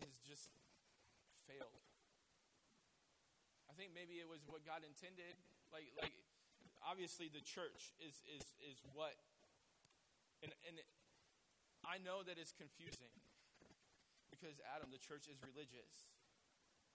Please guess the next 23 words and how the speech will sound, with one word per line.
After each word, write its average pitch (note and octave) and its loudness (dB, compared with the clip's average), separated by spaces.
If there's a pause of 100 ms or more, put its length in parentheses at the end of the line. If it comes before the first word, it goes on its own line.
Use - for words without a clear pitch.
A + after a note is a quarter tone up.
(2250)
But A#2+ 2
I C#3+ 2
think C3 -4
healthy C#3 -4
churches - -4
aren't. - -10 (2000)
If, D#3 0 (540)
if E3 4
you're F3+ 6
going G3+ 4
to F3 4
a D3+ 0
church F3+ 2
because C#3 0
of D3 0
the C#3 -6
tradition, D3+ 0 (1600)
I A#2 -4
think C#3 0
that's D3+ 4
a C#3+ 0
religious C#3 0
church. - 0